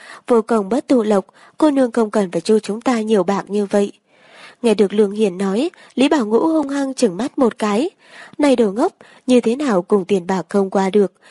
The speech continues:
người ta nguyện ý cho, ngươi là vẫn nhiều vấn đề như vậy. Mà Tống Thanh gật gật đầu, hắn buôn bán luôn luôn chính là chính đương đương, không tham vô vọng tài. Này ông chủ nửa tháng liền cho bọn hắn mười hai bạc,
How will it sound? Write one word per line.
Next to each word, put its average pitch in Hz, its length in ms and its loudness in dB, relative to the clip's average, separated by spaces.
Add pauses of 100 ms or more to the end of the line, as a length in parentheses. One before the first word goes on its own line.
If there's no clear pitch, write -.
(220)
người 190 120 2
ta 190 140 -2
nguyện 196 240 0
ý 202 200 -4
cho, 247 300 0 (360)
ngươi 285 340 2 (140)
là 202 120 0
vẫn 262 180 -6
nhiều 254 220 2
vấn 196 220 -4
đề 202 200 2
như 185 220 -4
vậy. 202 180 0 (580)
Mà 262 160 2
Tống 233 200 -2
Thanh 285 240 -4
gật 233 200 0
gật 202 200 0
đầu, 202 260 2 (320)
hắn 208 220 -4
buôn 240 200 2
bán 208 320 -4
luôn 269 140 2
luôn 233 240 0
chính 220 240 -4
là 233 340 -2
chính 208 240 -4
đương 262 220 -2
đương, 254 240 0 (360)
không 247 200 -2
tham 220 280 -4
vô 202 220 0
vọng 202 200 -2
tài. 190 300 -2 (800)
Này 240 220 2
ông 220 200 -2
chủ 226 220 2
nửa 202 200 0
tháng 196 340 -6
liền 294 200 0
cho 202 200 -2
bọn 196 180 -2
hắn 202 240 -6
mười 285 220 0
hai 208 200 -4
bạc, 208 240 -2